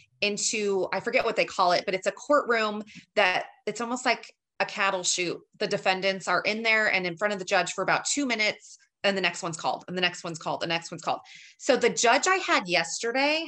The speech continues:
had never seen my case. He does not know my case. He doesn't know me. He doesn't know the defendant. He, this is the first time on his desk is arriving this case.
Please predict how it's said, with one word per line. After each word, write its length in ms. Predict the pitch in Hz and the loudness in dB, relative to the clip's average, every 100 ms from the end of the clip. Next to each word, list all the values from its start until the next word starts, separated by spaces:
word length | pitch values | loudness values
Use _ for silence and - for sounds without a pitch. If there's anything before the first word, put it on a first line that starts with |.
| - | -2
had 240 | 233 185 | -2 0
never 720 | 190 190 196 202 220 240 254 254 | -6 -2 0 0 0 0 0 -4
seen 580 | - - 220 214 202 202 - | -12 -6 -6 -4 -6 -8 -4
my 180 | 180 | -4
case. 600 | 175 175 - - - - _ _ _ _ | -2 -2 -4 -8 -20 -20 _ _ _ _
He 160 | _ 214 | _ 0
does 200 | 190 180 | 2 2
not 200 | 175 160 | 0 0
know 140 | 269 | 0
my 160 | 339 349 | 2 0
case. 400 | 339 339 330 - | 0 -2 -2 -6
He 140 | - 208 | -10 0
doesn't 340 | 175 170 170 | 0 0 -4
know 160 | 180 170 | -4 -4
me. 360 | 190 285 294 | -2 -2 0
He 100 | 254 | 0
doesn't 260 | 208 190 170 | 2 0 0
know 120 | 170 | -4
the 80 | 160 | -4
defendant. 560 | 170 165 254 254 247 233 - - - _ _ _ | -6 -2 0 2 2 0 -4 -20 -20 _ _ _
He, 360 | - - 294 277 | -14 -2 0 2
this 220 | 247 254 | 2 0
is 120 | 226 | 0
the 100 | 233 | -2
first 360 | - 311 339 - | 2 0 0 0
time 280 | 285 240 | 2 2
on 180 | 220 220 | 2 0
his 140 | 233 - | -2 4
desk 300 | 208 196 - | 4 4 0
is 120 | 185 | -2
arriving 360 | 190 180 175 | 2 2 0
this 160 | 175 170 | -4 -6
case. 460 | - 330 - - | -2 -2 -2 -10